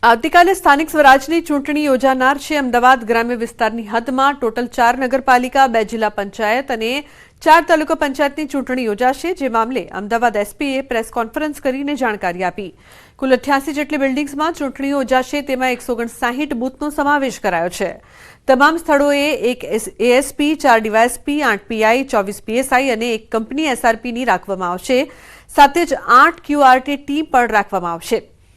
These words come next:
સંવેદનશીલ બૂથ ઉપર એસ પી દ્વારા નિરીક્ષણ કરવામાં આવ્યું છે. પોલીસ સંપૂર્ણ રીતે નિષ્પક્ષ ચૂંટણી કરાવવા માટે કટિબદ્ધ છે.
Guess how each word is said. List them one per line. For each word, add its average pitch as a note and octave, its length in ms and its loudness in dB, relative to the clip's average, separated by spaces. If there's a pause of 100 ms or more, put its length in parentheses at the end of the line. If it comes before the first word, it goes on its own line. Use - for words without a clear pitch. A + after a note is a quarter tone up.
(420)
સંવેદનશીલ C#4+ 560 0
બૂથ C4+ 260 -4
ઉપર D#4 280 0
એસ B3 220 0
પી C4+ 80 -4
દ્વારા A#3 320 4
નિરીક્ષણ A#3+ 440 -4
કરવામાં C#4 400 2
આવ્યું B3 220 0
છે. G#3 340 -4 (400)
પોલીસ D4+ 300 4
સંપૂર્ણ D4+ 340 0
રીતે C#4 320 0
નિષ્પક્ષ C4+ 560 -2
ચૂંટણી C#4+ 540 -4
કરાવવા A3+ 360 2
માટે A#3 300 -2
કટિબદ્ધ G3 480 -4
છે. G3 200 -4